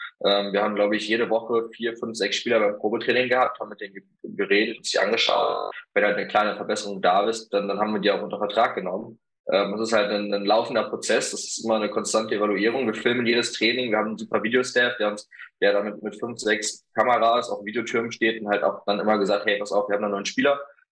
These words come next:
ähm, bitte da einmal die Kamera mehr drauf halten“, dass wir noch immer ein Bild haben. Äh, weil ich hab auch nur zwei Augen, die sich einen Spieler angucken und, äh, wir, wir reden dann mit den Coaches immer direkt nach dem Training, wer kann uns helfen, wer nicht.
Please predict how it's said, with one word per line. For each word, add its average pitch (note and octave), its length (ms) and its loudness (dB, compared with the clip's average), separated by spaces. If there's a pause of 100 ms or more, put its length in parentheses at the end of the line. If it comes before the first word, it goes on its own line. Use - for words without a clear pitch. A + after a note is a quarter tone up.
ähm, G2+ 240 0
bitte G#2 220 -4
da G#2 160 4
einmal G2+ 240 -2
die F#2 80 -10
Kamera G#2+ 240 -2
mehr A2+ 140 0
drauf F#2+ 260 0
halten“, F#2 260 -2
dass F#2+ 160 -8
wir G2+ 80 2
noch G2+ 160 0
immer G2+ 160 2
ein G2 160 -2
Bild A#2 260 2
haben. F#2+ 440 0 (400)
Äh, G2 100 2
weil G2 800 2
ich A#2 100 -10
hab A2 60 -2
auch A2 180 2
nur A#2 140 -6
zwei A2 200 2
Augen, A2+ 160 2 (220)
die G#2 80 -4
sich G2 160 -2
einen G#2+ 160 2
Spieler A2+ 240 0
angucken A#2+ 520 -4
und, G2 420 -4
äh, G2+ 160 2 (360)
wir, G2+ 160 2
wir G2+ 120 2
reden G#2+ 140 2
dann A2+ 100 0
mit A2 100 -6
den A2 80 -2
Coaches A2+ 300 -2
immer G#2+ 100 -4
direkt G2+ 200 0
nach G#2 140 0
dem B2 120 -8
Training, A#2 420 -4
wer G2+ 160 2
kann G2+ 120 -4
uns G2 140 -8
helfen, G2+ 260 0
wer F#2+ 100 -2
nicht. G#2+ 360 -6